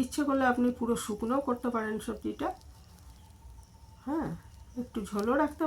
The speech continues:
পারেন, সেটা আপনার ব্যাপার। আবার পুরো শুকিয়েও ফেলতে পারেন, লাউয়ের ঘন্ট যেরকম হয়। এটা রুটি পরোটা সাথে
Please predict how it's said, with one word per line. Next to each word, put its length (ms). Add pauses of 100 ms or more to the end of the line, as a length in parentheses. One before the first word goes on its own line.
পারেন, 260
সেটা 180 (120)
আপনার 340
ব্যাপার। 260 (880)
আবার 260 (140)
পুরো 160 (100)
শুকিয়েও 420
ফেলতে 320
পারেন, 200 (1600)
লাউয়ের 300
ঘন্ট 180 (140)
যেরকম 400
হয়। 160 (1900)
এটা 140 (140)
রুটি 220 (100)
পরোটা 460 (1000)
সাথে 280